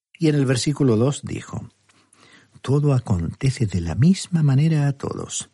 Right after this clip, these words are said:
Lo mismo les ocurre al justo y al malvado, al bueno, al puro y al impuro,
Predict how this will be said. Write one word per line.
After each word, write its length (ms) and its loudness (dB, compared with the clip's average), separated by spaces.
Lo 180 2
mismo 460 4
les 200 2
ocurre 400 2
al 120 2
justo 440 0
y 120 4
al 100 2
malvado, 560 0
al 240 2
bueno, 560 2
al 240 0
puro 440 4
y 140 2
al 120 2
impuro, 560 2